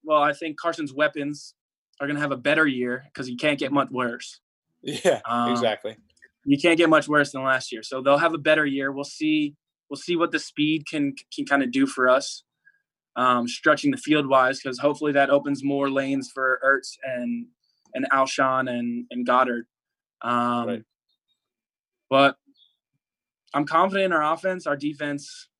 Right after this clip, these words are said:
Speaker 1: we'll, we'll have to, we'll have to see. Our, our, our front line is all, has, has been good the last several years,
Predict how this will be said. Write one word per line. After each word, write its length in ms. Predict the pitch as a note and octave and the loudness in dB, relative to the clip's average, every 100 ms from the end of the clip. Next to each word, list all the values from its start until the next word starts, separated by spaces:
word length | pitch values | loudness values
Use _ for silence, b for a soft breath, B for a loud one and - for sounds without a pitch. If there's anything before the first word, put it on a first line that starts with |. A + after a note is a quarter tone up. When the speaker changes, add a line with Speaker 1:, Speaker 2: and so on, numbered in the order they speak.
| _ _ _ _ _ _ _ _ C3+ | _ _ _ _ _ _ _ _ -14
Speaker 1:
we'll, 240 | C3+ C3 | -10 -6
we'll 120 | C3+ | -2
have 220 | C3 C3 - | 2 2 0
to, 140 | B2+ | -4
we'll 140 | C3 | 0
have 100 | C3 B2 | 0 -2
to 80 | |
see. 220 | - C#3+ C3+ | -4 0 4
Our, 140 | - - | 4 4
our, 300 | C#3+ C#3+ C3+ - | 6 8 6 0
our 100 | C3+ | -4
front 280 | - F#3 D#3+ | 0 0 0
line 280 | D3+ D3 C#3+ | 2 2 2
is 140 | C3 | 0
all, 180 | C3+ C3 | 0 0
has, 320 | - C#3 C3+ - | -2 -6 -6 -8
has 120 | C#3+ B2 | -6 -6
been 140 | C3 | -4
good 200 | C#3 B2+ | -4 -4
the 60 | B2+ | -4
last 280 | B2 B2 - | -4 -4 -4
several 300 | C3 B2+ B2 | -4 -4 -4
years, 400 | B2 A#2+ A#2+ | -4 -4 -10